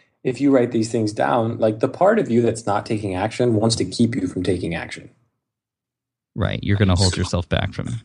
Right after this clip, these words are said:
Speaker 2: actually
Speaker 1: <laughs> Yeah.
Speaker 2: revealing what's down there.
Speaker 1: <laughs> Yeah, totally. So
Speaker 2: So how do we extract that stuff? Or what could we do?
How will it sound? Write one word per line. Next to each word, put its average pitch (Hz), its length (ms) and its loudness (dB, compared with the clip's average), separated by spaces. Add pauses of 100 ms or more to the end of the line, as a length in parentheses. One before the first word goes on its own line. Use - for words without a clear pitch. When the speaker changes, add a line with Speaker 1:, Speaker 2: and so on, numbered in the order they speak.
(180)
Speaker 2:
actually 143 300 2
Speaker 1:
<laughs> 196 40 -2
Yeah. 202 40 0
Speaker 2:
revealing 107 460 4
what's 87 260 0
down 90 240 -2
there. - 240 -6 (260)
Speaker 1:
<laughs> - 160 -2
Yeah, 185 220 2
totally. 151 760 -2 (320)
So 139 460 0 (400)
Speaker 2:
So 135 160 2
how 143 100 4
do 147 60 2
we 143 140 4
extract 131 380 2
that 95 140 0
stuff? - 280 -8
Or 107 220 2 (120)
what 117 160 0
could - 80 -2
we 107 120 0
do? 110 300 -2